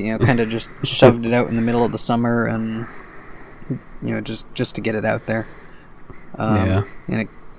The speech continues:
Speaker 1: it came out and was a dud. And yeah.
Speaker 2: Oh, well.
Speaker 1: So you are free to skip that one if you want. I'll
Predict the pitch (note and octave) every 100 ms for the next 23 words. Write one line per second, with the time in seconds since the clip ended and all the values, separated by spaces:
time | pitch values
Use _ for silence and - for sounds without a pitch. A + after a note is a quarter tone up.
0 | - - - A#2 - A2+ G#2+ A2 - G#2+
1 | G#2+ A2 A2+ G#2+ G#2 A2 G#2+ - - -
2 | C#3 A2 - - - - - - - -
3 | - - - - - - G2+ - - -
4 | - - - - - - B2+ A#2+ G2 F#2+
5 | F#2+ G2 - - G2+ - - - - -
6 | - - - D3 C#3+ C3 E3+ D3 - E3
7 | - C#3+ C#3+ C#3 - B2 B2 A#2+ A#2